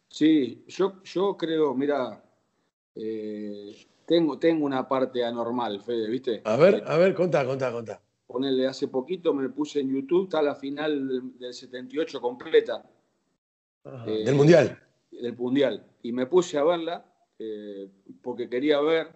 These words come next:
Speaker 1: ciertas, si-, más allá de verla, de ver también cosas de lo táctico, cómo se jugaba, qué hacía el Flaco, lo que presentaba Holanda.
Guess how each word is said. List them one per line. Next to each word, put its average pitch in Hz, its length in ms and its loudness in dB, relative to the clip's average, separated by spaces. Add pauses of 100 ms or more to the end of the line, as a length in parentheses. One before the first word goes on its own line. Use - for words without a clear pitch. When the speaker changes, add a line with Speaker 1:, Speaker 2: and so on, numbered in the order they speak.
(340)
Speaker 1:
ciertas, 147 420 -8
si-, 131 140 -18 (200)
más 151 180 -8
allá 160 240 -4
de 151 120 -2
verla, 175 480 -2 (260)
de 120 140 -8
ver 139 320 -6
también 139 300 -10
cosas 139 320 -6
de 120 80 -12
lo 117 100 -10
táctico, 123 460 -8
cómo 127 200 -8
se - 140 -18
jugaba, 131 720 -2
qué 117 100 -6
hacía 120 200 -6
el 113 80 -6
Flaco, 131 440 -4
lo 113 140 -8
que 131 100 -6
presentaba 123 460 -10
Holanda. 139 640 -4